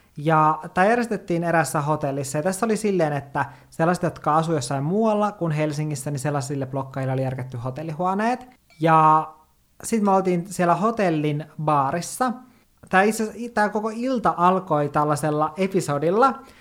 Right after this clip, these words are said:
että siellä oli yksi tällainen ylimääräinen hotellihuone, jonne me sit vietiin niinku semmosia tavaroita, mitä me tarvittiin sit sinä iltana.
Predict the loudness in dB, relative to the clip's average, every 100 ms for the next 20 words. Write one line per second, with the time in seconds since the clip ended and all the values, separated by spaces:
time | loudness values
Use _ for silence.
0 | -20 _ -6 -4 -2 0 2 0 -2 0
1 | 2 2 0 0 0 2 2 2 0 0
2 | 0 -2 -2 -2 -2 -2 0 4 4 2
3 | -4 -12 _ _ _ _ 0 2 2 0
4 | -2 2 2 2 0 -2 -2 -2 -2 -2
5 | 0 2 4 4 4 2 0 -2 -2 -2
6 | -2 -4 -6 -8 -6 -6 -6 -8 -6 -6
7 | -2 -2